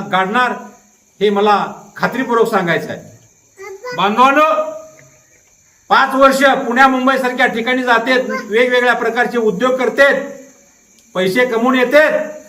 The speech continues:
आणि निवडणूक लागली की ग्रामीण भागामध्ये यायचं आणि ग्रामीण भागातल्या गोरगरीब, प्रेमळ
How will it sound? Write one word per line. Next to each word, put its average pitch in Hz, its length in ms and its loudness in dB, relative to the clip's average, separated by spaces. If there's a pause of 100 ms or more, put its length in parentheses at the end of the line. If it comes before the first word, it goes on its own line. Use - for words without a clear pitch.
(440)
आणि 214 180 0
निवडणूक 233 460 2
लागली 233 300 0
की 233 180 0 (460)
ग्रामीण 208 340 2
भागामध्ये 226 500 2
यायचं 220 600 0 (600)
आणि 220 200 0
ग्रामीण 208 400 2
भागातल्या 240 540 0 (1300)
गोरगरीब, 277 640 0 (1900)
प्रेमळ 277 360 2